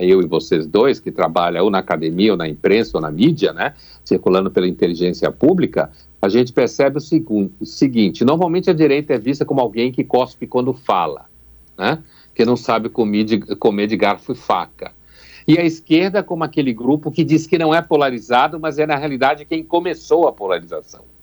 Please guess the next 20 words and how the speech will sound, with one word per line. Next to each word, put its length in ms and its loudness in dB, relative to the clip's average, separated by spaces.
no 60 -6
Brasil, 500 -2
sem 260 0
dúvida 320 -2
nenhuma, 460 -10
né? 240 0
Como 180 2
alguém 300 -4
que 120 -12
vive 220 -6
uma 100 -2
espécie 360 -2
de 80 -8
farsa 500 -2
moral 680 2
contínua, 840 -2
que 100 2
fala 320 0
de 140 -12
diálogo, 800 -2